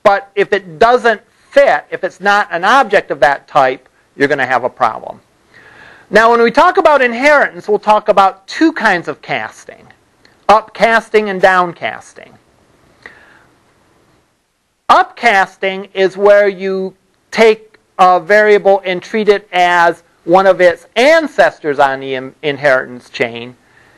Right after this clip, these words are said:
and downcasting is just the opposite.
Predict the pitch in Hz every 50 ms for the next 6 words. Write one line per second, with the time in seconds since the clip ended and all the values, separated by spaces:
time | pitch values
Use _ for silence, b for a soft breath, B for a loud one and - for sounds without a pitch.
0 | b b b 175 185 180 180 160 185 226 254 269 285 277 - 240 214 196 190 185
1 | - 180 180 175 170 - 180 160 - - 165 165 165 160 156 143 - - 113 -
2 | - - - -